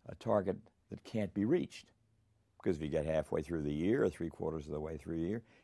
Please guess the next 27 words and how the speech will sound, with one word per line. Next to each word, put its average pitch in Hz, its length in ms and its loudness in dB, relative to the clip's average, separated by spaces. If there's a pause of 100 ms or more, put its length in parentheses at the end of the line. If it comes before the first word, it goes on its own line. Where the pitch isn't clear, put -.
you 92 80 -12
start 78 340 -2
playing 80 440 -2 (340)
financial 82 460 -2
engineering 98 560 -2
games. - 500 -8 (500)
And 82 120 -4
you 78 80 0
write 82 240 6
off 82 280 6
things 85 500 -4 (600)
faster 82 480 2
or 98 60 -2
more 90 180 0
slowly, 95 380 2
depending 80 440 -2
on, 76 360 -4 (180)
you - 80 -10
know, 78 100 -4
which 85 200 -6
way 85 100 0
you 80 100 -2
want 76 200 -4
the 80 140 -6
earnings 78 300 -6
to - 80 -12
go. - 340 -6